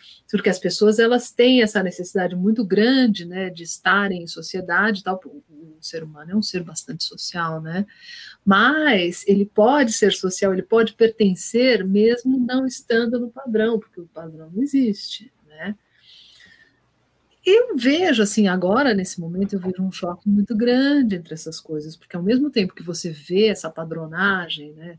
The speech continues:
toda muito expressa nas mídias, tem esses grupos que estão se levantando, são vozes, é, falando altíssimo, né, contra isso, e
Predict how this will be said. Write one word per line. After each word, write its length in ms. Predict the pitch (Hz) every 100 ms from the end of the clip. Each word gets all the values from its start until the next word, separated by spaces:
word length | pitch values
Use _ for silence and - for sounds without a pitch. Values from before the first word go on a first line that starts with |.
| _
toda 260 | 185 185
muito 300 | 170 180 196
expressa 680 | - - 175 180 175 170 165
nas 240 | 170 170
mídias, 680 | 156 170 220 262 170 160 -
tem 360 | - 175 190 339
esses 320 | 392 403 -
grupos 560 | 214 214 240 302 359 -
que 80 | -
estão 400 | - 233 233 294
se 120 | 381
levantando, 640 | 403 392 359 262 226 254
são 240 | 254 214
vozes, 960 | 196 160 170 190 262 285 180 156 - - _ _ _ _ -
é, 500 | 185 170 156 151 151
falando 440 | - 156 170 214
altíssimo, 1040 | 233 311 - 220 247 339 349 - 190 160 160
né, 440 | 165 185 247 294 - _
contra 760 | - 226 269 277 247 208 185 175
isso, 600 | 170 170 160 - - 151 _ _ _
e 520 | 220 240 311 349 208